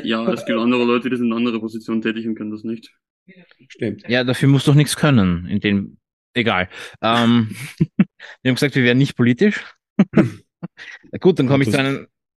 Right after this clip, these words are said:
Speaker 2: aber du hast recht, in der Politik muss man nichts können. <laughs>
Speaker 3: Ja.
Speaker 1: Ja, nicht gut.
Speaker 3: Ja, ich, ich würde jetzt gerne irgendein Gegenargument finden, aber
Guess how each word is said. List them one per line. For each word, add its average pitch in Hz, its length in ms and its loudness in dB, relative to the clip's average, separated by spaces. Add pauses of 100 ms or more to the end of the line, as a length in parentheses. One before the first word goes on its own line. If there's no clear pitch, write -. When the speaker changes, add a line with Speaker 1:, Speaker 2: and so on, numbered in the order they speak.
(240)
Speaker 2:
aber 120 120 2
du 131 100 4
hast 127 160 2
recht, 127 300 0
in 107 100 -4
der 104 60 -2
Politik 107 480 -4
muss 110 160 -6
man 104 100 -4
nichts - 220 -6
können. - 800 -4 (100)
<laughs> - 400 -10
Speaker 3:
Ja. 143 420 -2 (160)
Speaker 1:
Ja, 123 220 -6 (240)
nicht 123 140 -6
gut. 120 340 -6 (1200)
Speaker 3:
Ja, 127 280 -2 (140)
ich, - 180 -14
ich - 160 -4
würde 131 140 2
jetzt 131 120 -2
gerne 131 220 0
irgendein 127 320 0
Gegenargument 110 540 0
finden, 104 420 -2 (200)
aber 104 380 -2